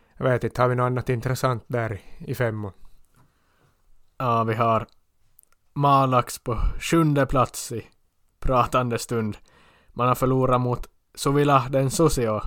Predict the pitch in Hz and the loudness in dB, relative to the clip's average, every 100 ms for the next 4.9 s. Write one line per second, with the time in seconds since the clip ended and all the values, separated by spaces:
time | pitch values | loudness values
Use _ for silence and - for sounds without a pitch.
0 | - 123 120 - - - 131 127 139 135 | -8 -8 -10 -12 -18 -16 -8 -2 2 2
1 | 135 127 120 - - 127 123 131 131 135 | 2 2 0 -4 -2 0 0 2 2 2
2 | - 143 135 131 127 117 - 117 107 - | 4 4 2 0 0 -2 -4 -8 -8 -12
3 | - _ _ _ _ _ - 147 139 135 | -20 _ _ _ _ _ -6 -2 2 2
4 | 120 - - - - 160 123 - 117 | 0 -6 -16 -20 -20 -16 -10 -6 -6